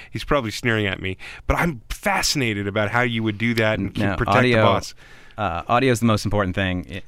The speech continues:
Speaker 2: period. Actually, I'm not just saying that because that was my formal specialty, uh, i-, in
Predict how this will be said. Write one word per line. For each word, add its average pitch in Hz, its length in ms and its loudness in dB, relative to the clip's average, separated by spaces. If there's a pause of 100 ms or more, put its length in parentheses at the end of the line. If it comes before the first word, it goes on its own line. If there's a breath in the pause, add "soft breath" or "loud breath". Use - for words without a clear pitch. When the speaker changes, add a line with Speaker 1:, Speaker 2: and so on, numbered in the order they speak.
(140)
Speaker 2:
period. 85 360 2
Actually, 90 340 0
I'm 92 100 0
not 85 140 -2
just 87 260 -6
saying 92 240 -2
that 90 140 -4
because - 280 -8
that 85 160 -2
was 87 120 -8
my 87 120 -4
formal 87 320 -4
specialty, 82 640 -6
uh, 85 340 -2 (220)
i-, 113 40 -8
in 101 80 -4